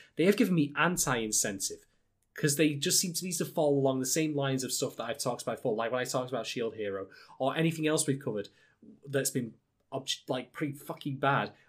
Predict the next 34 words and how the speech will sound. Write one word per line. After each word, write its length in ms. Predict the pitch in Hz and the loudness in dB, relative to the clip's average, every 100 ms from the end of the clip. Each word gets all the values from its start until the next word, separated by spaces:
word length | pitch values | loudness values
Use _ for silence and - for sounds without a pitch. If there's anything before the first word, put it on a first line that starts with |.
| - | 0
where 380 | 143 143 143 143 | 4 6 4 2
the 80 | 143 | -2
characters 380 | - 180 - 170 | 2 2 2 2
are 40 | |
going 220 | 151 147 | 4 4
down 200 | 143 131 | 4 2
the 40 | 120 | 2
same 440 | - - 196 214 | 2 4 4 4
routes, 320 | 160 113 107 | 2 2 0
they're 100 | - | -4
gonna 160 | 123 113 | -4 -6
do 120 | 110 | -6
the 60 | 107 | -2
same 360 | - 175 190 | -2 -2 -4
thing, 320 | 185 143 117 110 | -4 -4 -2 -4
where, 340 | 113 110 107 - _ - | -2 -2 -6 -14 _ -4
you 120 | 127 | 0
know, 260 | 113 107 107 _ _ _ _ _ _ _ _ _ _ - - | 2 2 -2 _ _ _ _ _ _ _ _ _ _ -14 -2
despite, 640 | - - - 170 185 - _ | 2 2 4 4 2 0 _
like, 160 | 147 143 | 2 4
there'll 140 | 139 | 4
be 100 | 139 | 4
these 220 | 139 127 120 | 4 2 2
one 200 | 147 202 | 2 4
or 40 | |
two 180 | 208 202 | 4 2
people 320 | 202 208 160 | 0 -2 0
who 60 | 127 | 0
think 280 | - 139 | 0 -2
they're 140 | 139 139 | 0 0
shit, 520 | - 180 104 - - - _ _ _ | 2 2 0 -2 -6 -8 _ _ _
rightly, 460 | 110 110 98 98 - _ _ _ - | -2 -2 -2 -8 -12 _ _ _ -6
and 260 | 127 120 110 | -4 -4 -6
will 220 | 117 | -8